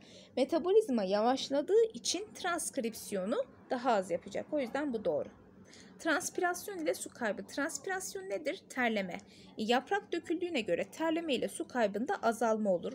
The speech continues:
Bu da olur. Fotosentez ile özümlenen karbondioksit miktarı. E, fotosentezi yapraklar yapıyor. Dolayısıyla arkadaşlar bunda da azalma olur. Cevabımız E şıkkı olacak.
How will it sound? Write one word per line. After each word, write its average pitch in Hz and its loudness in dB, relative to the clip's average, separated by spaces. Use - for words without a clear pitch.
Bu 240 -6
da 208 4
olur. 185 -2
Fotosentez 349 0
ile 240 4
özümlenen 240 0
karbondioksit 277 -2
miktarı. 208 0
E, 247 -8
fotosentezi 320 -2
yapraklar 311 0
yapıyor. 220 0
Dolayısıyla 294 2
arkadaşlar 214 0
bunda 262 0
da - 2
azalma 190 0
olur. 175 0
Cevabımız 247 -2
E 185 0
şıkkı - -6
olacak. - -6